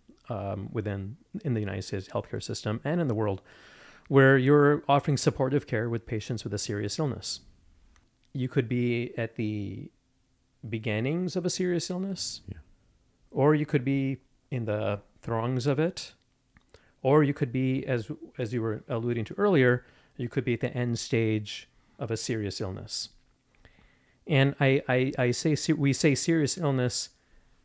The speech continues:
Speaker 1: purposely because, uh, we're not just limited to cancer,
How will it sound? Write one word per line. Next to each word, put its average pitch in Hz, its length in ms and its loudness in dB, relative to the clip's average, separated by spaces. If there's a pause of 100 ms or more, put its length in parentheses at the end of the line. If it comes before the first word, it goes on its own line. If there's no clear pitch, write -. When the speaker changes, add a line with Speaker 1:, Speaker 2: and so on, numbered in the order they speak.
(140)
Speaker 1:
purposely 131 600 2 (720)
because, 113 540 0
uh, 113 200 -6
we're 117 120 -4
not 120 280 0
just - 420 -6
limited 104 280 -2
to 110 80 -4
cancer, 113 640 -2